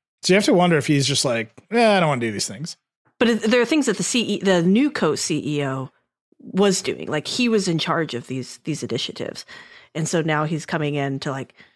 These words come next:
Speaker 2: finish the job.
Speaker 1: Yeah, I mean, I, I do wonder,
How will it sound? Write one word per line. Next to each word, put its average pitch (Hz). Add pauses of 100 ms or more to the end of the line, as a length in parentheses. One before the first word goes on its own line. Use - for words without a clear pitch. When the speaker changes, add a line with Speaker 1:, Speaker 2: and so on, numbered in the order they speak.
(260)
Speaker 2:
finish -
the 120
job. 90 (440)
Speaker 1:
Yeah, 240
I 196
mean, 202
I, 202
I 185
do 254
wonder, 147